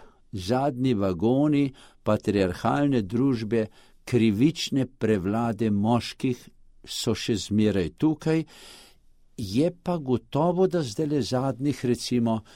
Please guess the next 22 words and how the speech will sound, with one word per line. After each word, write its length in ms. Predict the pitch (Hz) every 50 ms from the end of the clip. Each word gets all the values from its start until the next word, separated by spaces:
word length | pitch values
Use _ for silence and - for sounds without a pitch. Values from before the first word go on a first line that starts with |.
| - _ -
če 160 | - - 110 104
ne 140 | 110 110 107
rečeva 420 | 107 107 - - - 101 104 101
zadnjih 460 | 87 107 107 110 110 107 107 101 -
sto 240 | - - - 135 131
let, 240 | 120 104 87 71 80
dvajseto 500 | 78 98 107 110 - - 117 - 127 120
stoletje, 460 | - - 110 110 120 120 - 120 -
pa 180 | - - 107 107 113
recimo 320 | 110 - - - 101 101 101
vsaj 460 | - - - - 135 135 139 135 - - - 110 92 87
zadnjih 480 | 117 123 123 123 113 117 120 113 - - - _ _ -
petdeset 560 | 139 147 143 127 120 - - 120 104 - -
let, 320 | 120 123 123 123 - - - _ _ _ -
dve 260 | - 92 92 113 127 123
generaciji, 760 | 120 127 120 117 107 107 113 117 113 - - 127 127 120 - - - - - - - - - -
je 180 | - 95 123 123
pa 240 | - - 120 107 101
ta 280 | - - 120 113 120 - -
enakovrednost, 1300 | 120 110 107 107 107 104 - - - - 98 82 82 110 117 127 131 123 117 127 127 120 117 - - _ _ -
enakopravnost, 1700 | 117 107 107 101 92 - - - 95 90 - _ - 117 110 113 117 117 120 120 123 123 123 123 127 127 123 - - - _ - - _ _ _ _ _ - - _ -
ne 220 | - 113 135 139